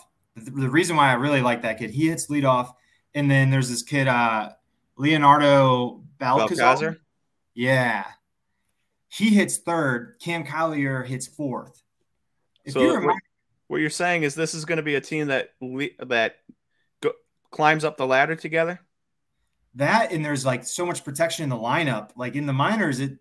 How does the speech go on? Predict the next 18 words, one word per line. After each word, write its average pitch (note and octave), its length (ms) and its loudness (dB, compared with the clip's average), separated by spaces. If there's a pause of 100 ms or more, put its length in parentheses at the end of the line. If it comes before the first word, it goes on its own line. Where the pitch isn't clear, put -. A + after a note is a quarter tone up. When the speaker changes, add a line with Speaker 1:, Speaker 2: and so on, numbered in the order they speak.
(140)
Speaker 1:
it's C#3+ 180 -8
already, D3+ 380 -2
you C3+ 220 -6
know, A2 340 -8 (720)
the D3 240 -8
pitchers D3+ 400 -6
aren't C3 180 -2
always B2+ 240 -6
the A2+ 80 -14
best. A#2 480 -6 (420)
But C3 120 -2
if C#3+ 100 -2
you F#3+ 140 0
have F#3+ 180 0
a C#3+ 40 -2
lineup C#3+ 300 0
like G#2+ 260 -6
that, B2 400 -4